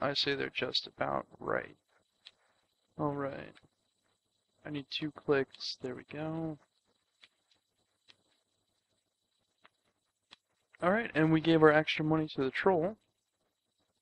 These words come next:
So it looks like we're all set. Look, we're all just sort of congregating, discussing what's going on. Now, me as an elf, I typically want to stick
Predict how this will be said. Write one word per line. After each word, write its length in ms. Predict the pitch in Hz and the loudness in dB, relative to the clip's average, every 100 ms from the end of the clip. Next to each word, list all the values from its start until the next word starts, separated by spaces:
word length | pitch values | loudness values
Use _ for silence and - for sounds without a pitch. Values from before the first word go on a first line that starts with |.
| _ _ _ _ _ _ _ _ _ _ _ _ _ | _ _ _ _ _ _ _ _ _ _ _ _ _
So 340 | - - 160 175 | -10 -2 -2 -2
it 60 | |
looks 220 | 175 185 180 | -2 -4 -2
like 220 | 180 - | -4 -2
we're 100 | 180 | -4
all 140 | 180 | -4
set. 320 | - - 220 - _ _ - | -4 -4 -6 -12 _ _ -6
Look, 160 | 170 - | -4 -2
we're 120 | 147 | 0
all 120 | 147 | 0
just 200 | 151 147 | 0 2
sort 160 | - 156 | 4 4
of 160 | 151 - | 2 -2
congregating, 880 | - 147 151 147 143 147 165 175 165 _ - | 0 0 0 -4 -6 -8 -10 -14 -16 _ -14
discussing 400 | - 147 - 151 | -4 -4 -4 -6
what's 140 | - | -6
going 180 | 151 151 | -4 -2
on. 160 | 151 156 - - - | -2 -4 -8 -8 6
Now, 120 | 180 | 8
me 200 | 202 254 | 8 6
as 120 | 311 | 4
an 100 | 220 | 4
elf, 300 | 165 175 175 | 4 4 4
I 80 | 170 | 4
typically 400 | 170 190 185 190 | 2 -2 -2 0
want 240 | 165 156 160 | 2 2 0
to 380 | - 160 147 143 _ _ _ _ _ _ _ _ _ _ _ - | 0 2 2 -2 _ _ _ _ _ _ _ _ _ _ _ 0
stick 400 | - - 175 | 4 4 2